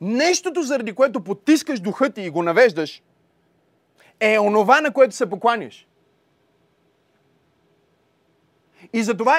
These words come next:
идолопоклонничеството, Библията казва, в последни дни ще се увеличи.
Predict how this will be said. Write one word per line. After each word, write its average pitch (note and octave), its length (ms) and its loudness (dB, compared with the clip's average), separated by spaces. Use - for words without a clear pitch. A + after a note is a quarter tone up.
идолопоклонничеството, B3 1300 -2
Библията A#3+ 320 -4
казва, G#3+ 400 0
в G3+ 220 -2
последни B3 480 -2
дни A3 180 -6
ще - 160 -12
се - 120 -12
увеличи. F3+ 580 -8